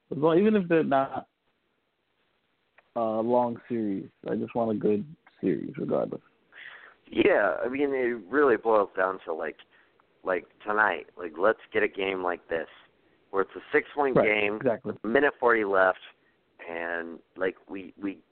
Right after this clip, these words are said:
Speaker 2: we
Speaker 1: Right.
Speaker 2: get to,
Speaker 1: Not an asshole
Speaker 2: you know,
Speaker 1: today. <laughs>
Speaker 2: Yeah, exactly. Um, anyway, let's, uh, let's focus in on this game, um, and, uh, we'll, we'll, we'll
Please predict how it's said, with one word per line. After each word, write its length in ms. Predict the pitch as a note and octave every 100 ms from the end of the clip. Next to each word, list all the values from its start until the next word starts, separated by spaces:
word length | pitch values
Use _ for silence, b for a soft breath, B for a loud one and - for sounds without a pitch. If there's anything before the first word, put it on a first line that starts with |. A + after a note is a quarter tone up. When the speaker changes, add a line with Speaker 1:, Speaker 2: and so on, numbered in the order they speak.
| _
Speaker 2:
we 140 | G#2+ G#2+
Speaker 1:
Right. 80 |
Speaker 2:
get 180 | G2+ A#2+ -
to, 80 | E3
Speaker 1:
Not 100 | F3
an 80 | F3+
asshole 320 | G3 - G#2 F#3+
Speaker 2:
you 80 | G2
know, 140 | F3
Speaker 1:
today. 1120 | A2 G#2 _ _ _ _ _ G3+ - F#3 - -
<laughs> 60 |
Speaker 2:
Yeah, 560 | - G3+ D#3 - F3 E3 - _ -
exactly. 640 | A#2+ B2 D#3+ B2 - E2 D2+ _ b b -
Um, 460 | F#2 F#2 F2+ F#2+ - _ E3
anyway, 420 | F3 C#3 F#2+ F2+ -
let's, 260 | D3+ -
uh, 280 | F#3 D#3+ A#2+ - -
let's 200 | D#3+ G3 -
focus 280 | G3+ G3 F#3+ F3+
in 60 |
on 260 | D#3+ D3+ C3+
this 100 | A#2+ -
game, 280 | B2 A2+ E2+ - B B _
um, 580 | - F#2+ F#2 F2+ F2 E2 _ _ -
and, 320 | G2 F#2+ F#2
uh, 440 | F#2 F2+ F2 E2 D#2+
we'll, 300 | F2+ A#2+ -
we'll, 200 | A#2 A2+
we'll 240 | G#2 A#2